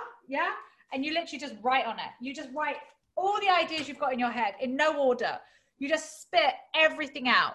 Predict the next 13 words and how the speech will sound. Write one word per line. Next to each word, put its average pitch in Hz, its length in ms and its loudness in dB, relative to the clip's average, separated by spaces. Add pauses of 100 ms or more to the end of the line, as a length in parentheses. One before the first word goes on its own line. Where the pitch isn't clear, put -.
Like, 240 300 2
you 254 80 0
literally 294 640 0
just 269 320 -2
wanna 262 200 0
just 240 200 -8 (120)
get 277 160 6
it 247 80 4
out 240 200 6
of 226 60 -8
your 233 120 0
head, 208 380 -4
right? 240 240 0